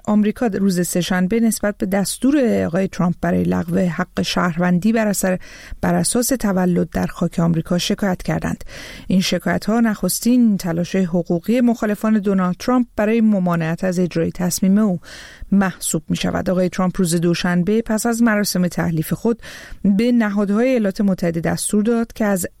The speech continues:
اعطای تابعیت خودکار به کودکانی که در خاک آمری-، ایالات متحده به دنیا می‌آیند خودداری کنند،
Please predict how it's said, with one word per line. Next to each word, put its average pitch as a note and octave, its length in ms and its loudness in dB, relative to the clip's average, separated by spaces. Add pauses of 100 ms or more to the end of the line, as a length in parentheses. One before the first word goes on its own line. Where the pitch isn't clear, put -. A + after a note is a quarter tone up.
(100)
اعطای F#3+ 480 0
تابعیت F#3+ 580 0
خودکار G3+ 540 -2 (480)
به A3 80 2
کودکانی A3 680 0
که C#4+ 100 -2
در A3+ 140 0
خاک F#3+ 360 -4
آمری-، F3+ 340 0
ایالات F#3+ 440 0
متحده F#3 540 0
به F3 100 -2
دنیا E3+ 340 0
می‌آیند E3+ 440 0
خودداری E3+ 400 -2
کنند، B3 400 0